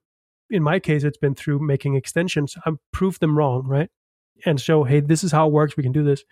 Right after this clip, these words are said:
And eventually that's gonna be built into Visual Studio, and it, it became a success and all this sort of stuff. So that was, that was then, and the, so the outlet for me, for me to, to push through with my ideas and not listen to anyone was actually extension. So I got lucky that I had a venue for that,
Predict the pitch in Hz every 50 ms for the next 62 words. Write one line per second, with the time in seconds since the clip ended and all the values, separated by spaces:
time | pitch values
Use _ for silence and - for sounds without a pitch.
0 | - - - - _ - 170 170 170 185 180 - 180 175 165 156 160 160 - -
1 | 170 156 147 143 151 143 - 156 151 147 147 147 147 - 139 139 123 - 143 127
2 | - - 160 151 151 143 135 139 139 143 - - 147 - 143 - 151 151 151 139
3 | - 143 - - 160 151 139 - 143 135 131 131 131 127 - - 131 - - 147
4 | - _ _ - - - - - - - - _ - - 170 160 165 170 175 -
5 | - - 214 160 175 190 208 226 247 233 202 165 - 196 185 196 214 220 190 156
6 | - 180 160 165 185 - - 165 160 156 - 170 180 - - _ _ - - -
7 | 165 151 156 196 - - 175 185 214 214 190 180 170 - - 170 160 160 156 156
8 | 156 139 - - - 156 156 160 160 156 - - 151 143 151 - _ - - 151
9 | - _ _ _ _ - - 185 180 180 - - - - 180 185 190 180 165 151
10 | 160 147 147 143 143 143 135 156 160 147 127 139 143 156 180 175 170 170 180 175
11 | - 170 147 - 156 147 147 151 135 127 127 - _ _ - _ _ _ _ -
12 | 160 143 160 165 160 - 165 151 143 135 - - 147 139 - - 131 117 - -
13 | 160 160 196 196 214 196 180 185 185 196 - 208 190 165 165 156 156 156 143 120
14 | 143 151 160 165 180 170 151 160 165 180 180 180 - 196 190 185 208